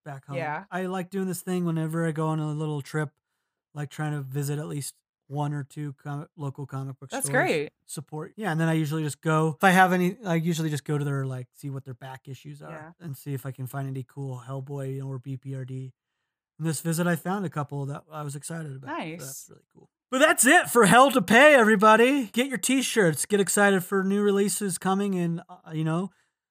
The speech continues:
Speaker 1: omnibuses that are in the classy hardcovers coming in the future. <laughs>
Speaker 2: Hell yeah.
Speaker 1: But hey, let's move on to this week's story. Um, I'm excited to discuss and read this with you, Kate. We're gonna be discussing Abe Sapien,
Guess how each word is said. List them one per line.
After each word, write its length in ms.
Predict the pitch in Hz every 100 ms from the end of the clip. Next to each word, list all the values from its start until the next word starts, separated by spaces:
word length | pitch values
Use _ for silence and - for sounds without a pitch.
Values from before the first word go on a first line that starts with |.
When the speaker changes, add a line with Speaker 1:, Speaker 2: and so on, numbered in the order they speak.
| _
Speaker 1:
omnibuses 840 | 170 175 180 175 170 - 190 180
that 140 | 170 165
are 100 | 165
in 100 | 160
the 120 | 151 131
classy 460 | 151 165 151 - 160
hardcovers 840 | 143 165 165 156 170 165 180 196 -
coming 260 | 175 180
in 100 | 185
the 80 | 185
future. 640 | 180 190 214 151 127 135 -
<laughs> 100 | 330
Speaker 2:
Hell 300 | - 226 208
yeah. 440 | 165 - 76 - - _
Speaker 1:
But 140 | 208 240
hey, 520 | 277 311 262 185 151
let's 240 | 196 -
move 200 | 294 214
on 200 | 240 294
to 80 | 233
this 240 | 220 -
week's 240 | 240 202 -
story. 640 | - 202 240 233 202 240 - _ _ _
Um, 380 | 180 185 196 196
I'm 120 | 202
excited 460 | 202 - 196 190 175
to 220 | 170 143 - _
discuss 540 | 165 - - 160 170 170
and 100 | 156
read 220 | 165 151
this 260 | 175 170
with 180 | 180 170
you, 60 | 175
Kate. 380 | - 196 208 196
We're 140 | 175
gonna 140 | 175 185
be 80 |
discussing 640 | 180 170 - 180 - 175 -
Abe 320 | 156 175 196
Sapien, 840 | 165 - 170 208 196 185 180 185